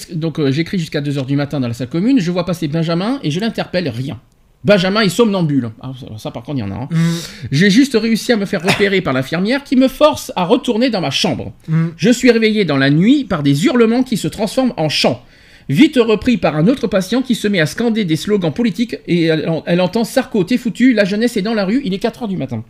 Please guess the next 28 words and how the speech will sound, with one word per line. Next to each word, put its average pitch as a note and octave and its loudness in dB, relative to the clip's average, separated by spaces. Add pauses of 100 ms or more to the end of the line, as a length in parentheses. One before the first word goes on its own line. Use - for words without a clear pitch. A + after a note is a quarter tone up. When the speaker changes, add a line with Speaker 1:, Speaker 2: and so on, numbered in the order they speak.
(680)
Speaker 1:
Sympa. E3+ 4 (640)
Je F3+ 6
crois B3 2
qu'une G3 0
nouvelle B3 4
est G3+ 0
arrivée. E3+ 0 (220)
C'est G3 -2
une A3+ 4
jeune F#3+ 4
Suédo-, F3 -2
Suédoise F3 0
journaliste F3 -2
à C3 0
Paris. C#3+ -4 (360)
Elle A#3 6
est G#3 4
belle, F#3 4
blonde, F#3 2
elle E3+ 2
a, D#3+ 4
et D3 2
un C3+ 4
beau G#3+ 2
sourire G3+ 0
qui F#3 -2
laisse F#3 0
apparaître F3 -2